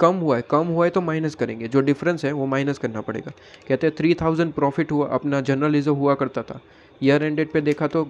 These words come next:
कम हो गया आपके पास में। कितना कम हुआ? सिक्सटीन हंड्रेड ट्वेंटी,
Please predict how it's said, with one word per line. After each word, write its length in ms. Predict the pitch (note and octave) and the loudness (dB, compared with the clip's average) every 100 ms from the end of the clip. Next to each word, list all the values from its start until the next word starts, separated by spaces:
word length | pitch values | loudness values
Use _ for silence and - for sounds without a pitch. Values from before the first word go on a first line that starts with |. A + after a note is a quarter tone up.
| - | -2
कम 160 | D#3 | -2
हो 160 | D#3+ B2+ | 0 0
गया 160 | A#2 A2+ | 0 -4
आपके 180 | - | -6
पास 220 | A2+ A2 A2 | -8 -8 -8
में। 80 | B2 | -4
कितना 300 | C#3+ D#3+ D#3+ | -4 -2 -2
कम 160 | D#3 | -2
हुआ? 160 | D#3 E3 | -2 -4
सिक्सटीन 540 | E3 - C#3 - E3 D#3 | -4 -6 -6 -6 -4 -2
हंड्रेड 360 | C3+ C3+ D3 | -2 -2 -2
ट्वेंटी, 340 | - A2+ A2 | -2 -6 -6